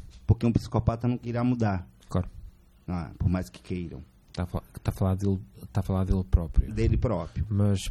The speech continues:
Speaker 2: para nós, pessoas e humanos mais emo-, emocionais, se calhar a única maneira de mudar é deixar
Speaker 1: Se-,
Speaker 2: que uma
Speaker 1: é
Speaker 2: parte de nós, nós morra.
Speaker 1: Exatamente.
Speaker 2: Uma delas.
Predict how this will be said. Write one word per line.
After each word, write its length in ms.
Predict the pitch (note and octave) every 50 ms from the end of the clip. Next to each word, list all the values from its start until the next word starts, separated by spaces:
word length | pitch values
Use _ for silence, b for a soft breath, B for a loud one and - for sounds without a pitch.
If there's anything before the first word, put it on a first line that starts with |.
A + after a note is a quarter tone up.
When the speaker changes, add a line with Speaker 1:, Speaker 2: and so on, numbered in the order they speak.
| -
Speaker 2:
para 220 | - - G2+ G2+ G2+
nós, 320 | G#2+ A2 A2 G#2 G2+ -
pessoas 720 | - - - - A#2+ A2+ A2 G#2+ G2+ G2 - - - - -
e 140 | G#2 G#2 G#2
humanos 320 | G#2 G2+ G2+ G2 G2+ G2
mais 240 | G2 G#2 G#2 G#2+ G#2
emo-, 180 | G#2 G#2+ A#2+ A#2 -
emocionais, 800 | B2+ A#2 A2 A2+ - - A2 G#2+ G2+ G2+ G#2+ B2 - - -
se 60 | - -
calhar 440 | - A2 G#2 G2+ G2+ G2+ G#2 G#2+ A2
a 140 | G#2+ G#2+ G#2
única 260 | G#2+ G#2+ G#2+ - -
maneira 220 | G#2 G2+ G2+ G2+ G2+
de 40 | G#2
mudar 400 | G2+ G#2 G#2 G#2 G#2+ A#2 - - -
é 240 | - A2 G2+ G2 G2+ - b b b b b
deixar 220 | G#2+ G2 - - -
Speaker 1:
Se-, 60 | C#3+
Speaker 2:
que 60 | -
uma 80 | A2 G#2
Speaker 1:
é 80 | - -
Speaker 2:
parte 300 | - G#2+ G#2 - - A2
de 60 | A2
nós, 240 | G#2+ G#2+ G#2+ A2 G#2+ - - - - - -
nós 420 | - A2 G#2 G2+ G#2 - - - - -
morra. 340 | - G2 F2 F#2 F#2+ G2 - B B B B B B B B B B B _ _ _ _ _
Speaker 1:
Exatamente. 680 | B2+ A2+ F#2+ F2 E2 - A2 G2+ G#2 F#2 D#2+ D2 - F#2+
Speaker 2:
Uma 140 | F#2 F2 D#2+
delas. 440 | D2+ D2+ D2+ D2+ G#2 - - -